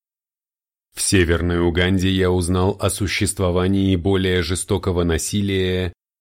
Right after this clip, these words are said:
чем мог себе когда-либо представить.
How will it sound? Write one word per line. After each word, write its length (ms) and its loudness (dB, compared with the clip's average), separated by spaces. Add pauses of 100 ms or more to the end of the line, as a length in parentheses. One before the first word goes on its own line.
чем 240 2
мог 240 2
себе 340 0
когда-либо 580 0
представить. 840 -6